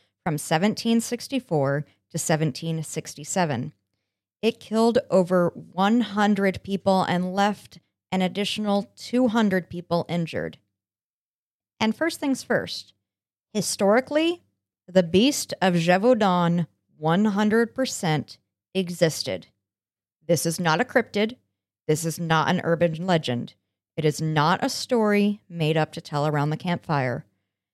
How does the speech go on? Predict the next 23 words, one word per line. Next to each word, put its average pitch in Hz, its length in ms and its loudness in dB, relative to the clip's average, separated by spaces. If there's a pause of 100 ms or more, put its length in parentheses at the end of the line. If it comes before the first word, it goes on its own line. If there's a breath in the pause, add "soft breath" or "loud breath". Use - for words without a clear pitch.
(160)
There 202 280 6
are 185 300 0 (300)
tons 185 840 0
of 160 200 0
records 240 600 0
and 170 240 0
reports 185 560 0
from 170 220 -4
the 160 80 -2
seventeen 180 520 -4
hundreds 160 560 0 (380)
stored 214 500 2
in 196 120 0
the 175 80 0
French - 360 -6
archives 233 640 0
and 180 200 -2
parish 254 460 2
records. - 580 -4 (480)
The 185 60 -4
documentation 220 960 0
is 196 320 -4
extensive, - 1160 -2